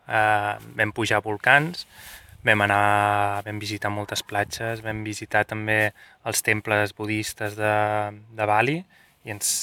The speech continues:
ens va agradar molt. I, mm, l'any, l'any passat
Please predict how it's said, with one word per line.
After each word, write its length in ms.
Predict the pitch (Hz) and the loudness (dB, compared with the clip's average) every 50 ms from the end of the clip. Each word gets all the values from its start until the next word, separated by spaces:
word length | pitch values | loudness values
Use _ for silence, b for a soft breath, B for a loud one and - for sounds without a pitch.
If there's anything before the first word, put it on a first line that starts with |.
| - | -8
ens 140 | 113 110 - | -12 -8 -6
va 100 | 110 104 | -4 -2
agradar 240 | 107 107 104 104 101 | 0 0 0 0 -2
molt. 220 | 98 98 101 113 - b b b b b b b b b b b b b b b b b b b b b b _ _ _ - | -6 -10 -18 -20 -20 b b b b b b b b b b b b b b b b b b b b b b _ _ _ -4
I, 320 | 135 131 127 127 127 127 | 0 0 2 2 2 2
mm, 600 | 123 120 120 120 120 117 113 113 113 113 110 110 110 - _ _ _ _ _ _ _ _ - - - - _ - - | 2 0 0 -2 -2 -2 -4 -6 -6 -8 -10 -12 -12 -16 _ _ _ _ _ _ _ _ -20 -18 -18 -16 _ -6 -4
l'any, 240 | 117 123 123 120 101 95 120 127 135 - _ - | -4 -4 -4 -6 -8 -10 -10 -12 -14 -16 _ -4
l'any 180 | 135 127 127 123 | -2 -2 -2 -2
passat 640 | - 120 - - 127 123 127 127 127 127 127 - | -2 -2 2 4 6 6 8 8 6 6 4 0